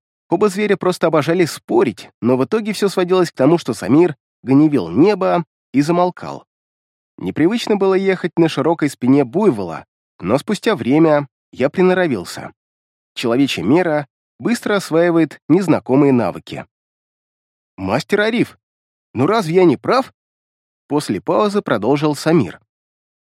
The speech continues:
«Можно мясо поставлять в соседние деревни, но весь добытый в горах дух пойдет мне». «Карающий рог, когда ушел в горы поднимать свою ступень, был вынужден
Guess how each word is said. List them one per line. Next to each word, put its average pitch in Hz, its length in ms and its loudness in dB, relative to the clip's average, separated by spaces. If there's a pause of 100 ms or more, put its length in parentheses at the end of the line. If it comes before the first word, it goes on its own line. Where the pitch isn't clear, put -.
(220)
«Можно 190 320 2
мясо 208 340 0
поставлять 170 560 -2 (220)
в - 60 -18
соседние 208 460 0
деревни, 151 480 0 (420)
но 110 80 -4
весь 175 220 2
добытый 151 360 0
в 107 60 -4
горах 123 320 0
дух 226 320 0
пойдет 98 420 -2
мне». 254 420 2 (720)
«Карающий 131 520 0
рог, 135 220 0
когда 131 300 0
ушел 123 260 -2
в 85 80 -12
горы 113 260 0
поднимать 104 480 0
свою 135 200 0
ступень, 135 500 0 (320)
был 151 280 -2
вынужден 180 640 0